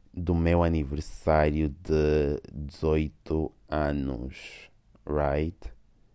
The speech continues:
Sim, foi uma semana antes do meu aniversário, ah, de dezoito anos. Isso para algumas pessoas, não,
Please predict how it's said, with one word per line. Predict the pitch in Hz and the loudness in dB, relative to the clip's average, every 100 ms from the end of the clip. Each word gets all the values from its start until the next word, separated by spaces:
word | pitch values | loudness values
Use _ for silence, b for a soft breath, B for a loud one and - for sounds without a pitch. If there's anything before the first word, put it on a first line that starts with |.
| _ _ _ _ _ | _ _ _ _ _
Sim, | - 73 | -4 -4
foi | - 92 | 0 0
uma | 104 95 | 0 -2
semana | - 80 78 | -2 -2 0
antes | 78 78 | -2 -4
do | 78 | -4
meu | |
aniversário, | 73 73 69 - 69 67 73 - b b b b | -2 -4 -8 -6 -6 -6 -10 -12 b b b b
ah, | 78 76 73 | 0 2 2
de | - 78 | 0 -4
dezoito | 80 78 - 73 | 0 -2 0 -2
anos. | 71 80 - - _ b b b b b b b _ _ _ - | -2 -4 -10 -16 _ b b b b b b b _ _ _ 0
Isso | 110 - 156 | 0 0 0
para | 120 | 6
algumas | 98 87 95 90 - | 6 6 4 4 0
pessoas, | - - - 71 76 92 104 - - - | -14 -10 -2 0 2 0 -2 -8 -20 -6
não, | 113 71 | -2 -2